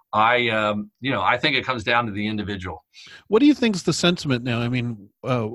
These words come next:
Speaker 2: I, I imagine, or I feel like in the old days, the old days, e-, before the internet, let's say before the internet, like,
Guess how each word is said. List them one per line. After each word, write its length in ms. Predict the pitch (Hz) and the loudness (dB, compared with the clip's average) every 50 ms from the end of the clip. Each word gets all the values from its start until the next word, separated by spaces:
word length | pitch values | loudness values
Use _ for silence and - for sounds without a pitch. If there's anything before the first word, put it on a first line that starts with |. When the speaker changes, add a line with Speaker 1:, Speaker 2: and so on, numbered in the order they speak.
| - - - - 165 | -10 -16 -18 -12 -8
Speaker 2:
I, 200 | 143 156 196 - | -6 -6 -6 -2
I 160 | - 151 185 220 | -2 0 0 0
imagine, 420 | 233 202 190 180 180 156 156 156 | 2 2 2 2 2 0 0 0
or 120 | 147 143 | 0 0
I 20 | 135 | 0
feel 220 | - - 190 180 | 0 0 0 0
like 200 | 170 160 139 - | 2 0 0 -2
in 60 | 135 | -2
the 120 | 127 123 127 | -2 0 0
old 200 | 127 135 135 127 | 0 0 0 0
days, 520 | 131 123 123 117 117 110 - - - - - | 0 0 0 0 -2 -4 -6 -10 -12 -10 -8
the 100 | 110 95 | -6 -6
old 180 | 90 95 98 | -6 -6 -8
days, 400 | 107 107 98 95 107 104 - - _ _ - - _ - - | -8 -6 -6 -6 -6 -8 -10 -14 _ _ -20 -20 _ -12 -4
e-, 100 | - 175 | -2 -2
before 400 | 170 139 143 165 - - 220 220 | -2 0 -2 -2 2 6 6 6
the 160 | 202 175 156 151 | 8 8 6 6
internet, 380 | 143 139 127 120 113 107 101 | 6 4 4 2 2 0 -2
let's 160 | 120 120 - | -4 -4 -2
say 120 | - 160 147 | -2 -2 -2
before 300 | 127 123 - - 139 131 | -2 -4 -4 -2 -2 -2
the 100 | 123 120 | -2 -2
internet, 400 | 117 113 110 113 107 110 - 156 | -2 -2 -2 -4 -4 -6 -6 -4
like, 300 | 127 123 117 - - | -4 -4 -4 -6 -12